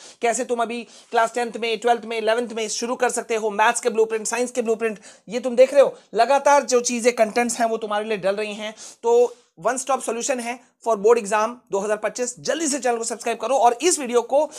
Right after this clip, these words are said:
ज़्यादा से ज़्यादा लाइक कर देना। अब यहाँ पे तुम लोग जरा सा एक चीज़ देखो कि यहाँ पे एक बहुत बड़ा अपडेट अभी सामने निकल करके आ रहा है। इंडिया टीवी की तरफ से एक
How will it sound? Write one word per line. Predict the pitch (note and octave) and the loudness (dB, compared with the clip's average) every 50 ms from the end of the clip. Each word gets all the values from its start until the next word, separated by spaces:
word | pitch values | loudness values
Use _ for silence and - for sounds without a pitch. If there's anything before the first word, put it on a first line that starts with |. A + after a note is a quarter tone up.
| - - - - C#3 | -16 -18 -18 -16 -2
ज़्यादा | C3+ G3+ G#3+ C4 D4 | 2 4 4 6 4
से | C4+ | 4
ज़्यादा | C4+ B3 A#3 C4 | 4 4 4 4
लाइक | C4+ B3 G3+ G#3 B3+ A#3 - - | 2 4 2 2 2 0 -2 -4
कर | G3 F#3+ F#3 | -2 -2 -2
देना। | E3 F#3 F#3 G3 A#3+ A#3+ F#3 C3+ - - - - - _ - | -2 -2 -2 0 0 0 0 -2 -6 -12 -20 -20 -4 _ 2
अब | D#4 D4+ C#4+ | 2 4 4
यहाँ | C4+ C#4 B3+ D4 D#4+ | 2 2 2 0 -2
पे | C#4+ E4+ D#4 | -2 -4 -6
तुम | - C#4+ C4 C4 | -6 -6 -4 -4
लोग | C#4 A#3+ A3+ | -4 0 0
जरा | B3+ B3+ | 0 0
सा | C4 C#4 C4 | 2 0 -4
एक | - | -6
चीज़ | - - C#4 C#4+ A#3+ | -8 -8 -8 -4 -2
देखो | A3+ G3+ F#3+ - G#3+ C4 C4+ - - - - - - | -2 -2 0 0 0 0 0 -4 -10 -20 -20 -16 -12
कि | - C#4 | -10 -4
यहाँ | A#3 A3 A#3 A3+ C#4 D4 C#4+ - | 0 0 0 2 0 -2 -2 -2
पे | D4+ D4+ | -4 -6
एक | D#4+ - B3 C#4+ A3+ F#3 D#3+ | -4 -4 -6 -8 -8 -4 -2
बहुत | G3+ A3 C#4 - E4 D#4 - | 0 0 2 0 -2 -2 2
बड़ा | A3 A#3+ A3+ A#3+ | 2 4 4 4
अपडेट | - - G#3 F#3+ A3+ A#3 A#3+ | 4 2 0 0 0 0 0
अभी | A#3 A#3 A3 | -2 -6 -6
सामने | - G#3 G3 A3 A3+ | -8 -8 -8 -8 -8
निकल | G#3+ G3 G#3+ G3+ | -6 -6 -6 -6
करके | G3 F#3+ F#3 - F3 | -6 -6 -6 -4 -4
आ | D#3 | -2
रहा | D#3 F3 A3+ | -2 -2 -2
है। | B3+ B3 - - - - - _ - | -4 -6 -12 -20 -20 -20 -18 _ -8
इंडिया | D#4 F4+ D4 E4+ F4 | -8 -4 -4 -4 -4
टीवी | C4 D4+ C#4+ C#4 D4 | -4 -4 -6 -6 -4
की | B3 C4+ C4+ | -2 -2 0
तरफ | A#3+ B3+ C4 B3 | 2 2 0 0
से | B3+ - C#4 | 0 -4 -4
एक | - - B3+ B3+ B3+ - | -2 -2 -4 -4 -6 -10